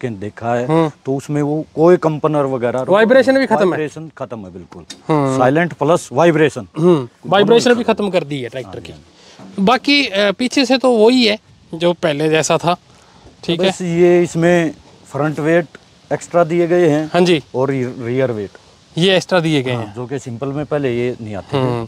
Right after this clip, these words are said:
Speaker 2: और इसकी ये लुक बहुत सुंदर है।
Speaker 1: बिल्कुल जी।
Speaker 2: हाँ, बहुत ज़्यादा
Speaker 1: एक बार देखने से जो भी एक attraction बनता है,
Speaker 2: बिल्कुल
Speaker 1: वो
Speaker 2: बनता
Speaker 1: बहुत
Speaker 2: है।
Speaker 1: ही अच्छा
Speaker 2: हम्म।
Speaker 1: look wise अच्छा
Speaker 2: बिल्कुल,
Speaker 1: है।
Speaker 2: बिल्कुल, बिल्कुल। ये बहुत, क्योंकि, अ, इस side से भी आप देख सकते हो ना,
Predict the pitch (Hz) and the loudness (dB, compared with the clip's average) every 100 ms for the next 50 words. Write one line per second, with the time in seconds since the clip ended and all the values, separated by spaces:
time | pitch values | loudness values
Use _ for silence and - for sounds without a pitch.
0 | - 226 262 277 - 285 269 196 254 226 | 0 2 4 0 -2 -2 -2 0 2 2
1 | 277 277 202 160 135 131 110 - - 107 | 0 0 0 0 -2 -8 -12 -18 -16 -14
2 | 107 - 85 82 _ - 190 180 160 165 | -14 -16 -20 -20 _ -8 -6 2 2 4
3 | 165 175 180 151 131 156 143 160 151 147 | 2 4 4 4 2 0 0 -2 -4 -4
4 | 131 151 139 143 147 - - _ 123 107 | -2 -2 -2 -2 -4 -6 -20 _ -10 -2
5 | 143 - 156 139 135 110 117 135 175 269 | -2 0 0 2 0 2 2 2 2 4
6 | 254 185 160 151 160 127 113 - 123 151 | 4 2 2 0 -2 -6 -8 -10 -8 -6
7 | 143 120 101 95 _ _ _ _ _ - | -6 -8 -12 -20 _ _ _ _ _ -12
8 | 117 117 120 147 - 160 185 180 151 156 | -10 -4 -4 -4 -2 0 2 2 2 0
9 | 147 131 135 - 117 - _ 147 156 139 | -2 -2 -4 -6 -10 -14 _ -4 -2 0
10 | 135 139 - - - - _ _ 175 165 | 0 0 -2 -8 -12 -20 _ _ -2 0
11 | 185 190 - - - 156 147 180 - 180 | 2 0 0 -8 -8 -6 -4 -4 0 0
12 | 165 185 180 175 147 151 - 151 - 151 | 0 -2 0 0 0 -4 -4 -8 -4 -4